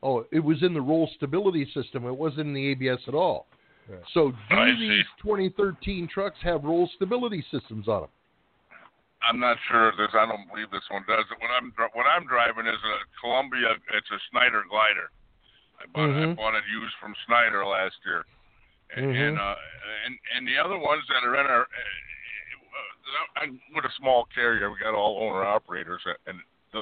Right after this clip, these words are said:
Speaker 3: the ones that are happening to them are two thousand and twelve Cascadias. So
Speaker 1: Mm-hmm.
Speaker 3: I, I'm not sure. I, I don't think they're, I don't think they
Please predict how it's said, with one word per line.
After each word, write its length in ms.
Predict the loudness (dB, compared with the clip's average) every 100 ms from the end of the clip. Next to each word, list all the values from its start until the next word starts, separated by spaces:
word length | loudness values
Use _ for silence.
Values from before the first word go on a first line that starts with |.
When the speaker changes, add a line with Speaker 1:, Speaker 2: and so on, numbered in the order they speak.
| -10
Speaker 3:
the 60 | -2
ones 260 | 0 2 2
that 140 | 0 0 -8 -4
are 100 | 0
happening 420 | 2 2 0 -6
to 80 | -2
them 220 | -2 2
are 100 | 0 0 -12 -20 -20
two 80 | -6
thousand 300 | 0 0 0
and 140 | -2 -2
twelve 220 | 0 0 0 2
Cascadias. 720 | 2 0 -6 -6 -6 -8 -8 -10 -10 -10 -10 -10 -10 -12 -16 -10 0
So 60 |
Speaker 1:
Mm-hmm. 340 | 0 2 0 0
Speaker 3:
I, 40 |
I'm 120 | 2
not 160 | 2 2 0
sure. 260 | 2 2 0
I, 220 | 0 2
I 20 |
don't 220 | 2 0 -4
think 200 | -8 -6
they're, 280 | -4 -2 0
I 60 | 0
don't 200 | 0 -8
think 160 | -10
they 140 | -6